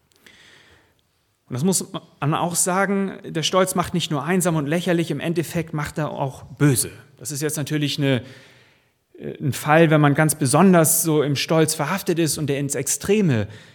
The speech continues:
geht. Aber wenn wir uns mal die Diktatoren dieser Welt anschauen und mal überlegen, was die für eine Persönlichkeit haben, werden wir feststellen, im Kern dieser Persönlichkeit ist ein massiver Stolz.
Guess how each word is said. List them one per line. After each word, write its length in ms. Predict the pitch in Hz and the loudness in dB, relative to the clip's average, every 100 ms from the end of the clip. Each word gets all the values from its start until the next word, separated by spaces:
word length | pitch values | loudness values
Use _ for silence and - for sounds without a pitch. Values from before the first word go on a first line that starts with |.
| _ _ | _ _
geht. 340 | 127 127 165 175 | -2 0 0 -2
Aber 220 | 147 143 | -2 0
wenn 140 | 170 | 2
wir 80 | 180 | 0
uns 160 | 175 - | 0 -2
mal 180 | 175 170 | -2 -2
die 100 | 156 | -2
Diktatoren 640 | 165 165 151 - 190 190 | -2 -2 -6 -4 -4 -2
dieser 300 | 160 139 123 | -2 -2 -2
Welt 240 | 143 202 170 | -2 -4 -6
anschauen 540 | 175 - 185 208 196 | -8 -8 -8 -6 -6
und 100 | 147 | -6
mal 240 | 143 139 135 - | -4 -4 -6 -12
überlegen, 480 | - 143 151 208 185 | -6 -2 2 0 0
was 160 | 160 151 | -6 -6
die 120 | 185 | -8
für 120 | - | -6
eine 120 | 180 | -6
Persönlichkeit 800 | 156 147 143 233 160 - 135 127 | -4 -4 -2 -2 -2 -4 -6 -8
haben, 340 | 131 147 175 147 | -4 -4 -2 -2
werden 160 | 143 | -2
wir 100 | 139 | -4
feststellen, 720 | 131 196 185 - 180 175 175 170 - - - | -4 -8 -4 -4 -2 0 -2 -4 -12 -20 -16
im 220 | - 135 - | -4 -4 -4
Kern 420 | - 226 226 214 | -6 -4 -2 -2
dieser 240 | 196 185 | -2 -2
Persönlichkeit 920 | 175 170 160 165 123 - 120 113 104 - - _ | -2 -4 -2 0 -2 -6 -8 -8 -10 -14 -20 _
ist 180 | - - | -6 -4
ein 160 | 143 | -2
massiver 800 | 139 139 - - 180 151 147 131 | -2 -2 -2 0 0 0 -2 -4
Stolz. 760 | - - 110 92 - - - | -8 -10 -10 -12 -16 -14 -16